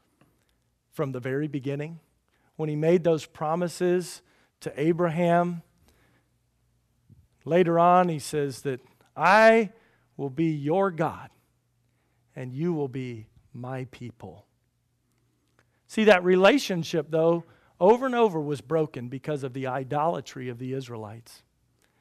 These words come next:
They would follow other gods. So God would bring them to a place of judgment, difficulty, where once again they would turn back to him.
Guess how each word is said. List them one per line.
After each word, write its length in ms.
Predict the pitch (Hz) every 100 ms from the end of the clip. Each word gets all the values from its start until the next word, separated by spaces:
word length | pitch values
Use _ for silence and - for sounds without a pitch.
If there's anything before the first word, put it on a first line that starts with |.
| _ _
They 120 | - 208
would 180 | 202
follow 400 | - 214 214 190
other 220 | 190 208 214
gods. 640 | 202 180 107 - - - _ _ _ _ _ _ _ _ _ _ _ _ _ _ _ _
So 140 | - 127
God 360 | 117 151 190
would 180 | 175 147
bring 280 | 156 185 196
them 260 | 190 190 185
to 160 | 147
a 40 | 135
place 400 | - 175 170 147
of 140 | 120
judgment, 580 | 143 208 170 180 190 190 156 _ _ - _ _ _ _
difficulty, 720 | - 196 190 - 185 180 185
where 140 | 165 139
once 280 | 156 170 175
again 280 | 151 139
they 100 | 131
would 160 | 127 120
turn 240 | 151 147
back 240 | 139 135 -
to 80 | 143
him. 320 | 101 104